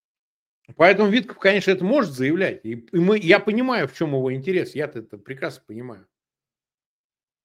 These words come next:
А вот пойдёт ли на это Трамп? Потому что, я повторяю, это его зона ответственности, он официально первое должностное лицо. Ну, не знаю, сомневаюсь.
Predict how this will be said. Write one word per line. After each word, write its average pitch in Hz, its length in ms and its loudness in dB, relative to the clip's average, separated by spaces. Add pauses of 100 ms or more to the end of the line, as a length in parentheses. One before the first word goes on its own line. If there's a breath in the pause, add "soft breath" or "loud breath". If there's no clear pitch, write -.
(180)
А 117 220 -2
вот 127 300 -4
пойдёт 151 360 -4
ли 156 80 -8
на 156 140 -6
это 147 160 -8
Трамп? 277 400 -6 (420)
Потому 135 300 -4
что, 131 220 -4
я 135 200 -2
повторяю, 139 460 -4
это 139 80 -8
его 185 340 2
зона 113 300 -8
ответственности, 151 600 -8
он 151 380 0
официально 110 500 -6
первое 120 320 -8
должностное 110 460 -14
лицо. 131 500 -12 (840)
Ну, 139 100 0
не 226 120 0
знаю, 185 380 -4
сомневаюсь. 143 800 -6